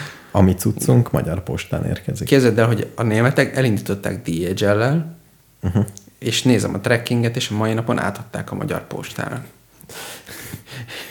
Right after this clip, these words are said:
Speaker 2: És pedig úgy örültem, hogy D H L-lel jön, és gondoltam, hogy akkor meg fog érkezni.
Speaker 1: Mhm.
Speaker 2: De például a címzésbe v-, v-, nagy lelkesedésembe beleírtam, hogy vendéglő a világ végén,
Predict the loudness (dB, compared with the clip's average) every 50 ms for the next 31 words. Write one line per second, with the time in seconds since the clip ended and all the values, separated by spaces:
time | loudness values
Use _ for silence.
0 | -18 -20 -20 -20 _ -8 0 0 0 0 0 -2 -4 -6 -6 -6 -10 -10 0 4
1 | 4 4 4 6 8 8 10 10 10 10 10 8 6 4 4 4 4 4 2 2
2 | 2 2 2 2 0 0 0 2 2 2 2 2 2 0 2 2 6 6 6 6
3 | 8 6 6 6 6 4 4 4 2 0 0 0 0 0 -2 -4 -6 -8 -8 -6
4 | -8 -10 -12 -12 -14 -8 -2 -2 2 4 4 2 2 -2 -8 -20 _ _ _ _
5 | _ -20 -20 -20 -18 -16 -16 -16 -16 -18 -6 2 4 6 8 8 10 10 10 10
6 | 10 10 8 8 8 8 8 8 8 8 6 6 6 2 -2 -2 -4 -2 -2 -4
7 | -4 -4 -4 -2 2 4 6 8 8 8 6 4 2 2 2 4 6 6 6 6
8 | 6 6 4 6 6 6 6 6 4 2 0 -2 -2 0 0 0 0 -2 -4 -4
9 | -2 -2 -2 0 -2 -2 -4 -2 -2 -2 0 2 2 2 0